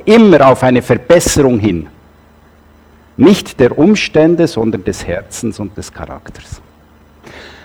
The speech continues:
Also wer von euch hat schon mal sein Haus renoviert und es ist dann schlechter geworden als vorher? Es käme niemandem in den Sinn, aber wenn mir Gott,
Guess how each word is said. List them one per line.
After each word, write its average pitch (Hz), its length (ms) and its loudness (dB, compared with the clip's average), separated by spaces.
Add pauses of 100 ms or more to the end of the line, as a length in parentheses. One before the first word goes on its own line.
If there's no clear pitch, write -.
(260)
Also 127 340 2
wer 208 220 6
von 190 180 2
euch 185 160 4
hat 175 140 2
schon 170 160 2
mal 156 160 4
sein 131 240 2
Haus 170 320 4
renoviert 156 680 6
und 147 160 2
es 127 140 0
ist 117 120 -4
dann 120 140 0
schlechter 170 480 0
geworden 135 460 0
als 113 160 -4
vorher? 95 420 -6 (840)
Es - 120 -16
käme 175 280 4
niemandem 269 600 6
in 226 140 4
den 202 140 6
Sinn, 202 280 4
aber 123 200 0
wenn 160 180 6
mir 156 140 6
Gott, 254 520 0